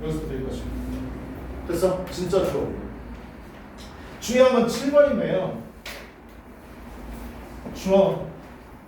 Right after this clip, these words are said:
동사, 가목적어입니다. A great honor. 목적격 보호구요. to 이하 다 밑줄 치면 되겠네. 네, 그래서 to have 여기부터 여기 끝까지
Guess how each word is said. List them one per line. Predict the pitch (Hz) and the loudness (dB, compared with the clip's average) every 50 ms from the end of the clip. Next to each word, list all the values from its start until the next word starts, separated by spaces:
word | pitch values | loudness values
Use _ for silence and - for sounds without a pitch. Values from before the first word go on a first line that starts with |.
| - - - | -20 -16 -10
동사, | 165 165 175 190 185 - - - 151 143 - - - - - - - - - - - - - - - - - | -8 -4 -2 -2 0 0 0 0 0 -2 -4 -6 -8 -12 -14 -16 -16 -16 -16 -16 -16 -16 -16 -16 -16 -12 -4
가목적어입니다. | 160 165 160 170 - - - - 170 147 135 113 101 95 - - - - - - - - - - - - - - - | 0 2 2 2 2 0 -2 -4 -4 -4 -2 -2 -4 -4 -6 -8 -10 -10 -12 -14 -16 -16 -18 -18 -16 -14 -8 2 4
A | 147 - - - 156 | 4 4 4 2 2
great | 151 165 175 185 175 - - - | 2 2 4 4 2 0 0 -2
honor. | - 139 147 143 - - 117 113 - - - - - - - - - - - - - - | 0 2 2 2 2 0 -4 -6 -6 -10 -14 -16 -18 -20 -20 -18 -18 -18 -18 -18 -12 -10
목적격 | 147 143 - 170 165 - - - - - | -10 -8 -6 -4 -4 -4 -2 -4 -4 -2
보호구요. | 139 147 156 160 - - - - - - - - - - - - - - - | -2 0 2 2 0 0 -2 -6 -6 -8 -10 -14 -16 -18 -18 -20 -20 -14 -12
to | - - 233 220 | -10 -4 -2 0
이하 | 175 165 160 165 160 - - - | 0 2 4 4 2 2 0 -2
다 | 143 147 151 151 151 | -2 -2 -2 -2 -2
밑줄 | - - - - | -4 -6 -6 -8
치면 | - - - 139 123 113 101 95 95 87 87 82 80 - - - - - - - - - - - - - - - - - - - - - - - - - - - - - - - - - 143 147 | -10 -10 -10 -8 -8 -8 -8 -8 -8 -10 -12 -14 -14 -16 -18 -18 -18 -18 -18 -18 -16 -16 -14 -14 -14 -16 -16 -16 -18 -18 -18 -18 -18 -18 -20 -20 -20 -20 -20 -20 -20 -20 -20 -18 -18 -14 -12 -8
되겠네. | 143 147 160 165 | -4 -2 -2 -2
네, | 165 - - - - | -2 -2 -6 -6 -2
그래서 | 147 143 139 143 143 | 0 0 0 0 0
to | 143 - 208 208 | 0 4 6 6
have | 208 208 170 170 | 6 6 6 4
여기부터 | 170 160 160 180 180 - | 2 0 0 -2 -2 0
여기 | - - | -2 -2
끝까지 | - - 196 202 190 - - - | -4 -6 -6 -4 -4 -4 -6 -8